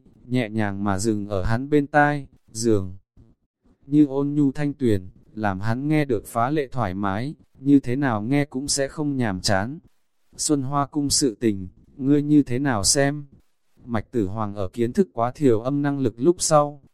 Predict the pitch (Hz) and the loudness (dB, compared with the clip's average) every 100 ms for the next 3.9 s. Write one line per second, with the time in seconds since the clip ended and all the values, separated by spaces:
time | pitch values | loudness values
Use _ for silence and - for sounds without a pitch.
0 | _ - 180 175 127 110 104 95 110 98 | _ -4 0 2 0 0 -4 -2 -2 0
1 | 113 - 147 131 120 117 120 120 127 147 | 0 2 2 0 0 0 0 -2 -2 -4
2 | 131 127 87 - 117 98 - 92 - 113 | -2 -2 -4 -2 -2 -2 -4 -4 -2 -6
3 | 98 104 107 143 139 127 113 98 | -4 -4 0 0 0 2 4 2